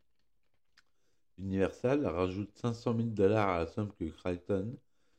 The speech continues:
de Crichton pour qu'il adapte son propre roman, lequel est achevé au moment où Spielberg réalise Hook ou La Revanche du Capitaine Crochet en quatre-vingt-onze. Michael Crichton note que,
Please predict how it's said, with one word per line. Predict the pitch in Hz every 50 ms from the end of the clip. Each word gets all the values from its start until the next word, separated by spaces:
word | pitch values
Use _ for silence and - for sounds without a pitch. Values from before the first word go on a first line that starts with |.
| _ _ _ _ _ _ _ _ _ -
de | 87 78 78 82
Crichton | 78 - - - 87 90 87 - 117 120 131 131 110
pour | 98 - -
qu'il | - 95 92
adapte | 85 90 104 110 110 110 - - 92 80
son | - - 85 80
propre | 80 - _ 127 127 123 - 113 107
roman, | 92 90 87 82 82 90 127 - - - _ _ _ _ _ _ _ _ _ _ _ _ _ _ _ _ _ _ _ _ _ _ _ _ _ -
lequel | 78 73 - - 110 101
est | 95 90 - -
achevé | 87 82 82 - - 120
au | 120 107
moment | 92 90 85 85 98 104
où | 98 87
Spielberg | - - _ 95 85 85 87 95 101 113 113 107
réalise | 87 85 80 78 80 90 104 110 104 - - - _
Hook | 95 107 135 143 - - - - _ _ _ _ _ _ _ _ _
ou | - 78
La | 78 78
Revanche | 78 82 85 85 85 104 104 98 87 85
du | 82 82 80 80
Capitaine | - 90 82 - - 80 - 87 80 78
Crochet | - - - 80 - - - 117
en | 120 113 101
quatre-vingt-onze. | - - 85 - - - 82 78 76 76 76 82 95 120 147 180 185 196 180 - _ _ _ _ _ _ _ _ _ _ _ _ _ _ _ _ _ _ _ _ _ _ _ _ _ _ _ _ _ _ _ _ _ _ -
Michael | 82 90 98 98 - - 107 98 -
Crichton | - - 92 87 - - - 107 107
note | 110 101 95 101 107 107 -
que, | - - 90 85 80 76 78 -